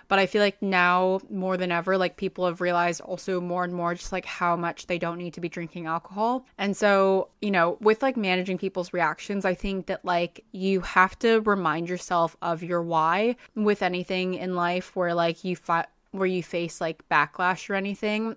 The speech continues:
I think, and, like, it's something that you're passionate about, that you want to, like, prioritize for yourself.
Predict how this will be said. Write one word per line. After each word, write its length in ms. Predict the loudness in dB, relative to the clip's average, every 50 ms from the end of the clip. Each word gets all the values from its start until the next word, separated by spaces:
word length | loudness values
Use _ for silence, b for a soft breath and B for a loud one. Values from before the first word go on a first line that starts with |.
| -8 -8
I 80 | -8
think, 240 | -6 -4 -6 -6 -4
and, 140 | -4 -4 -2
like, 300 | -2 -2 -4 -6 -14 -12 _
it's 140 | -8 -2 0
something 420 | -2 0 0 -4 -4 -4 -4 -4 -4
that 200 | -4 -6 -4 -4
you're 560 | -2 0 2 4 4 4 4 2 0 -4 -6 -8
passionate 520 | 0 0 0 0 0 -4 -8 -8 -6 -4
about, 320 | 2 4 6 6 6 4 0
that 140 | -4 -8 -8
you 580 | -6 -4 -2 0 0 0 0 -2 -2 -4 -6 -10 _ _ -8
want 360 | -2 0 0 0 0 -2 -6
to, 100 | -8 -4
like, 300 | -2 0 0 0 -2 -6
prioritize 760 | -6 -4 -2 -2 0 0 0 -2 -2 -2 -2 -2 -2 -2 -4
for 100 | -6 -4
yourself. 520 | -4 -4 -2 0 0 2 2 0 -2 -6